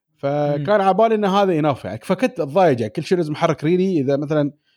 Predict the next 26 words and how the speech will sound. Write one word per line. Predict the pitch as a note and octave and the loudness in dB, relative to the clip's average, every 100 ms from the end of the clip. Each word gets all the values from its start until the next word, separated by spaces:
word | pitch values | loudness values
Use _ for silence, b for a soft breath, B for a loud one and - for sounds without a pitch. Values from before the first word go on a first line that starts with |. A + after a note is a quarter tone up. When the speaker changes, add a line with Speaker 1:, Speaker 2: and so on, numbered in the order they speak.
| _ - | _ -2
Speaker 1:
أنا | C3+ | 0
جالس | C#3+ D#3 C#3 | 2 2 2
في | - | 0
الغرفة | B2+ C#3+ B2+ | -2 0 -2
شي | A#2 C3+ | -2 0
ما | C#3+ | 0
أبغى | D3+ | 2
الليت | C3+ C3+ | 2 2
يبند، | B2 C#3+ E3 G3 - _ _ - | 0 0 0 -2 -8 _ _ -2
كل | F3+ | -2
شوي | D#3+ F#3 | 2 4
لازم | D#3+ D3+ | 4 2
أحرك | C3+ D3 C#3+ | 0 0 0
ريلي | D3 C#3+ D3 C#3+ C#3+ | 0 2 4 4 4
وأحرك | C#3+ C#3+ C3+ C#3 C#3+ C#3 | 4 4 4 2 0 2
إيدي | D#3 D3+ D3+ D#3 | 2 0 0 0
وأقول | D3 D3 D3+ | 0 0 -2
حق | C#3+ | -2
جوجل | C#3 C#3+ | -4 -4
بطلي | C#3+ D3+ D3 | -4 -4 -4
الليت، | C#3+ D3+ D3+ D3+ C#3+ C3+ _ _ | -4 -2 -2 -2 -4 -16 _ _
بهدل | F#3+ F3 C3 | -4 -2 -6
عمري. | A#2+ A2 F2+ _ _ _ _ _ _ - | -6 -10 -12 _ _ _ _ _ _ -6
بعدين | C#3 E3 B3+ D4+ D4 B3+ | -2 0 2 0 0 0
قلت | A3+ | 0
أخليه | A#3 A3+ B3+ C4+ D4+ - | 0 0 2 0 0 -4